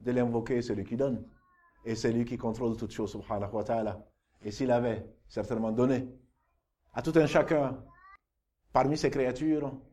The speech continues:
cela n'aurait rien amoindri à ce qu'il possède, sa richesse. Il n'a besoin de rien. Il est élevé dans son essence, c'est-à-dire dans son être béni. Il est élevé dans ses noms et attributs,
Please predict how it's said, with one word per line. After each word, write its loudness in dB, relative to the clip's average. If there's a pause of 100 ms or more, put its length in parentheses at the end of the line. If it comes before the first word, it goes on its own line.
(280)
cela 0
n'aurait 4
rien 2
amoindri 0 (500)
à -2 (720)
ce -8
qu'il -4
possède, -4
sa -4
richesse. -8
Il -4
n'a 0
besoin -4
de -2
rien. -4 (440)
Il -2
est 4
élevé 2
dans 0
son -2
essence, -6 (920)
c'est-à-dire -2
dans 4
son 2
être 2
béni. 0 (440)
Il -2
est 6
élevé 4 (220)
dans 0
ses 2
noms 4
et 4
attributs, -2